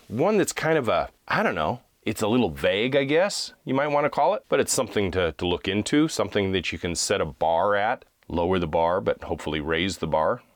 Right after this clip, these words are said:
Uh, to me, you know, success is a kinda subjective type of topic, especially when delving into the idea of landscape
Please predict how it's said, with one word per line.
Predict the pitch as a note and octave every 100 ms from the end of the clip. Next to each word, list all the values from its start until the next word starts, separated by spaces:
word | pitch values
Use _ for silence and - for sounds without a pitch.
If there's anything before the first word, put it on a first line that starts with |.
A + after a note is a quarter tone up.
| _
Uh, | F#2+ F2+ E2+
to | -
me, | A2 C#3 F3 D#3
you | B2
know, | B2+ B2
success | A#2+ - - D3+ D3 -
is | G#2+
a | F2+ D2+ D2 _ -
kinda | A#2+ B2 F2+ C#2+
subjective | B1+ - - G#2+ E2 - B2 - F#2+ D#2+
type | - D#2+ D#2
of | D2+
topic, | D2 - - - - _ _ _ _
especially | - - B2 - F2 F2
when | D#2 E2 D#2 D2+ -
delving | F2+ F#2 F2+
into | F2 F2 E2
the | D#2+
idea | D#2+ D#2 E2 D#2+
of | B1+ D2+ C#2+ - C2
landscape | D#2 E2 E2 - D#2+ D2 -